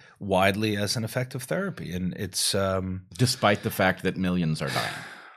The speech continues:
Speaker 1: I, I still, it still leaves me speechless.
Speaker 2: So let, let's talk a little bit about the evidence and the patterns, right? And then we will talk about why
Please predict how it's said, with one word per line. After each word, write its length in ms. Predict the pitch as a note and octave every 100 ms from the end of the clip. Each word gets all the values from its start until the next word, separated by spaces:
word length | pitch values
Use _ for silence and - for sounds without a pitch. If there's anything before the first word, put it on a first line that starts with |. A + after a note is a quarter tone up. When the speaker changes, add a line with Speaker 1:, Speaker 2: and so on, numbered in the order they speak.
| _ _ _ _ _ _ _ _ -
Speaker 1:
I, 180 | A2+ G#2+
I 20 |
still, 520 | B2 - - F3 D#3+ C#3
it 140 | B2+
still 280 | - - C3
leaves 240 | B2+ G#2+
me 100 | G#2
speechless. 540 | F#2 - F#2 - D#2+ - - - - -
Speaker 2:
So 300 | D3+ B2+ -
let, 180 | - E3+
let's 140 | G3 -
talk 320 | - D#3 B2+
a 60 |
little 180 | G2+ F2+
bit 260 | D#2 D2+ -
about 480 | F#2 D2+ C#2 C#2+ - _ _ _ -
the 220 | F#2 F2
evidence 720 | A2 A2+ C3 E3+ F3+ - - - _ _ _ -
and 160 | F#2 F#2+
the 60 |
patterns, 800 | - F#2+ E2+ C2+ C2 A2 - - _ _
right? 260 | E2 E2+ G2
And 160 | - F#2
then 120 | A2
we 80 | A#2
will 100 | G#2+
talk 320 | - F#2+ F#2
about 400 | E2+ E2+ D#2+ - _ _ _ _ _ _ - _ -
why 880 | D2+ D#2 F2 F#2+ F#2+ E2+ F2 F2